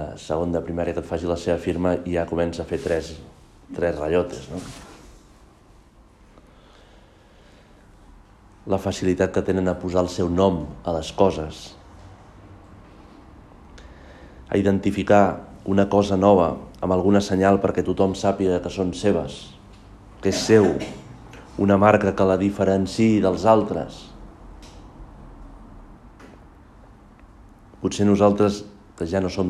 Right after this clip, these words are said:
tan petits, malauradament, podem tenir aquesta tendència interior, també en coses espirituals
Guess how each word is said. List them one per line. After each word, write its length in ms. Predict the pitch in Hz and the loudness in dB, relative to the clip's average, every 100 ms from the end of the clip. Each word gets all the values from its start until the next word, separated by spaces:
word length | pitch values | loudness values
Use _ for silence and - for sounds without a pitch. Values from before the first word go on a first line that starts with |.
| 85 | -2
tan 160 | 87 | -4
petits, 540 | 82 78 92 - - - - - - - - - - - - - - 92 | -4 -2 -2 -4 -12 -20 -20 -20 -20 -20 -20 -20 -20 -20 -20 -20 -12 -4
malauradament, 800 | 90 82 80 90 82 82 76 73 - - - _ - - - - - - - - - - - - - - - - - | -2 0 0 0 0 -2 -6 -8 -14 -20 -20 _ -20 -20 -20 -20 -20 -20 -20 -20 -20 -20 -20 -20 -20 -20 -20 -14 2
podem 240 | 107 120 | 2 4
tenir 240 | 104 113 107 | 2 0 0
aquesta 320 | 90 - - | -4 -6 -8
tendència 640 | 82 92 110 - - - - - - - - - - | -6 -2 -2 -4 -12 -16 -18 -20 -20 -20 -20 -14 -4
interior, 520 | 98 85 87 117 104 - | -2 0 2 2 2 0
també 180 | 90 98 | 0 0
en 60 | 92 | 0
coses 320 | 95 87 87 | -2 -2 -8
espirituals 680 | 85 92 87 90 107 90 - | -8 -6 -6 -2 -2 -2 -8